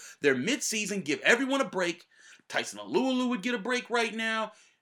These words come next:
He'd be back healthy. Mike Hilton would get a break. He'd be back healthy. Cam Hayward get a break. He'd be back healthy. You get another week to practice with Avery and Wil-, Williamson. Everything would be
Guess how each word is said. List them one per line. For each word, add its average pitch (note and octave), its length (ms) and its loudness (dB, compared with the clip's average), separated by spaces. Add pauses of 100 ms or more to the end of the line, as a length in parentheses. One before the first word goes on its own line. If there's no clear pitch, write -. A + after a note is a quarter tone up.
(240)
He'd E3 240 -2
be G3+ 80 -4
back F#3 300 2
healthy. F3+ 260 0
Mike B2+ 220 -4
Hilton A#3 320 4
would A#3 100 2
get A#3 120 0
a A#3 40 2
break. A3+ 220 2
He'd F3 260 -4
be F#3 120 -4
back F#3 280 2
healthy. F#3 300 0
Cam - 200 -8
Hayward B3 300 2
get B3 120 0
a A#3+ 40 -2
break. A3+ 220 0
He'd F3+ 240 -4
be G3 80 -6
back F#3 300 0
healthy. F#3+ 440 -2 (1400)
You D#3 120 -6
get B2+ 200 2
another F3 240 8
week F3 240 -4
to - 80 -8
practice D#3 460 -4
with A2 160 -10
Avery D3 360 0
and A2 140 -6
Wil-, G3 260 2
Williamson. G3+ 400 2
Everything A#3+ 400 4
would D#3 140 0
be A#2+ 140 -12